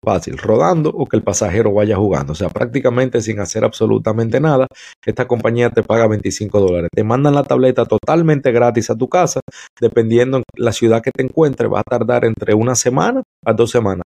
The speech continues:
Por solamente usar el link de la descripción, el link de mi referencia, te van a dar veinticinco dólares de entrada. Trátalo, porque la verdad que no cae nada mal. Yo acumulo entre cien a ciento veinticinco dólares al mes. Eh, tú vas a acumular lo mismo, más o menos, dependiendo de todo lo que ruede.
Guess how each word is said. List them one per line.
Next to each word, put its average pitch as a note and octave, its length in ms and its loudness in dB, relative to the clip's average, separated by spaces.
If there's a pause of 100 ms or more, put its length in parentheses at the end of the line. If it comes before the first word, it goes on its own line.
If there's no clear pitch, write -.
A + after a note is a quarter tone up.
(100)
Por B2+ 180 0
solamente G3 520 2
usar D#3 200 0
el C3+ 160 2
link C#3+ 220 0
de C#3+ 80 2
la B2 100 4
descripción, A2+ 540 0
el G2+ 160 2
link B2 180 0
de A#2+ 140 2
mi A#2+ 100 -2
referencia, B2 540 0 (360)
te A#2 80 2
van A#2+ 200 2
a B2+ 40 2
dar B2 200 2
veinticinco A2 580 0
dólares G#2+ 320 2
de G2 60 0
entrada. D#2 340 -6 (580)
Trátalo, D3 460 0 (400)
porque A#2+ 260 2
la A2+ 100 6
verdad A2+ 320 2
que B2 100 0
no A2+ 120 0
cae A2 220 -2
nada G2+ 260 0
mal. F#2 200 -2
Yo G#2 100 2
acumulo B2+ 420 2
entre A#2 220 0
cien C#3+ 380 2
a A2+ 60 -2
ciento G2+ 260 -2
veinticinco G#2 500 0
dólares A#2+ 320 4
al C#3 80 2
mes. D#3 220 2 (560)
Eh, A2+ 200 4
tú A#2 120 2
vas A2 100 2
a B2 60 0
acumular A#2+ 380 -2
lo B2 120 4
mismo, B2 400 0
más A2+ 260 0
o B2+ 100 0
menos, D3+ 300 2
dependiendo G#2+ 460 0
de G#2 100 4
todo A2 160 4
lo G#2 140 2
que G#2+ 80 2
ruede. E2+ 280 0